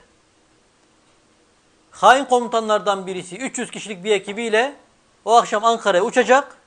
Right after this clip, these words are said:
Şırnak'tan ve darbeye destek verecek.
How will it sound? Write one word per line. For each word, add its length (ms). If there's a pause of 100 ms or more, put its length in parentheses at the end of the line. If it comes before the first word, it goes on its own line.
(440)
Şırnak'tan 600 (800)
ve 320 (100)
darbeye 500
destek 340
verecek. 280